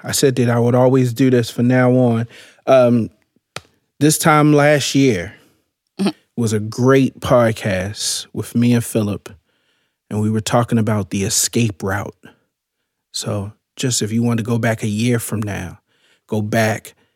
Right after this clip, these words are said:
Speaker 1: and, uh, listen to episode sixty-five,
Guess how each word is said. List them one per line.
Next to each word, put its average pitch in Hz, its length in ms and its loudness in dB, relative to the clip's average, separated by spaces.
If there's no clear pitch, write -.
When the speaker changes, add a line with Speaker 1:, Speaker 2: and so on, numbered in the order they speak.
Speaker 1:
and, 113 260 0
uh, 110 220 -2
listen 120 400 0
to 107 480 -4
episode 110 760 -4
sixty-five, 104 1300 -6